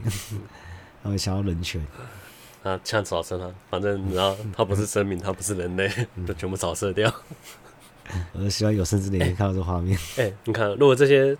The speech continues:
Speaker 2: 这些抗议的复制人被屠杀掉好了，抗议的被屠杀掉，
Speaker 1: 嗯。
Speaker 2: 要是本体他要梦到这些复制人，梦到他被屠杀那个噩梦的话，他觉得傻笑。<laughs> 我被精神污染的本体。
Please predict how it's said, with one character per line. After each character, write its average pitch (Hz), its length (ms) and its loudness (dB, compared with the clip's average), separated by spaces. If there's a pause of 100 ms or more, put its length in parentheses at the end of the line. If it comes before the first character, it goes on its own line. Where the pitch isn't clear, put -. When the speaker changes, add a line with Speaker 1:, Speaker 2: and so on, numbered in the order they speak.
Speaker 2:
这 135 100 2
些 131 80 4
抗 131 180 8
议 120 40 8
的 110 100 8
复 117 160 2
制 110 100 4
人 98 120 6
被 101 300 2
屠 101 260 -2
杀 95 200 4
掉 92 240 2
好 90 120 -2
了， 82 160 -8
抗 104 200 -2
议 98 40 0
的 95 80 0
被 98 120 -2
屠 92 160 -4
杀 87 160 -6
掉， 90 240 -10 (360)
Speaker 1:
嗯。 87 120 -8
Speaker 2:
要 131 60 4
是 135 160 8
本 110 160 2
体 95 160 -2
他 101 180 -4 (380)
要 117 80 2
梦 110 220 4
到 104 140 4
这 104 120 -2
些 101 160 -2
复 101 160 -6
制 101 80 0
人， 95 260 0 (140)
梦 131 180 8
到 117 120 6
他 117 80 8
被 113 160 4
屠 95 180 -2
杀 92 220 2
那 98 120 0
个 92 200 0
噩 101 60 2
梦 98 200 0
的 85 80 -4
话， 90 180 -4
他 98 120 -4
觉 90 140 -10
得 82 60 -10 (200)
傻 90 100 -6
笑。 95 180 -4 (1700)
<laughs> 247 580 8
我 127 100 8
被 127 120 8
精 123 220 6
神 98 180 2
污 110 140 2
染 101 160 6
的 104 80 4
本 95 280 0
体。 - 200 2